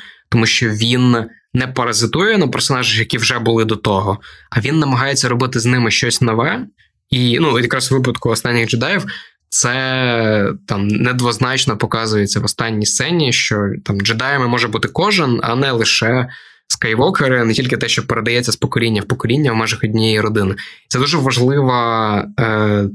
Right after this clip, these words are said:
теза, думка, яка, типу, загалом могла б змінити, е, напрямок, в якому рухається франшиза. На жаль, дев'ятий епізод, він якби це все загнув назад, повернув Палпатіна і сказав, що там джедаєм може бути знову тільки Скайуокер, це буде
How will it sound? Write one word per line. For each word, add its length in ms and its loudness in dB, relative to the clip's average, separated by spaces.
теза, 420 -2
думка, 460 2
яка, 200 -2
типу, 260 -2
загалом 580 2
могла 360 2
б 80 -2
змінити, 760 2
е, 600 0
напрямок, 520 -2
в 20 2
якому 280 0
рухається 1080 0
франшиза. 600 -2
На 80 0
жаль, 180 -2
дев'ятий 420 0
епізод, 340 0
він 120 4
якби 240 -2
це 140 -2
все 240 0
загнув 580 0
назад, 360 -2
повернув 400 2
Палпатіна 840 0
і 220 0
сказав, 340 0
що 360 0
там 160 -2
джедаєм 500 0
може 400 0
бути 240 0
знову 300 2
тільки 280 -2
Скайуокер, 560 -2
це 140 -2
буде 360 0